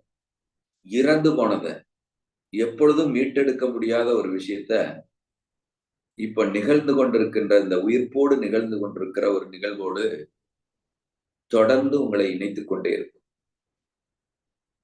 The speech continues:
அப்படி இணைக்கப்படும் போது நாம்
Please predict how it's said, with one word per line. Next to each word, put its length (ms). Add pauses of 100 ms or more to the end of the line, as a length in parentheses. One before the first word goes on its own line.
(560)
அப்படி 360 (1160)
இணைக்கப்படும் 680
போது 240 (640)
நாம் 200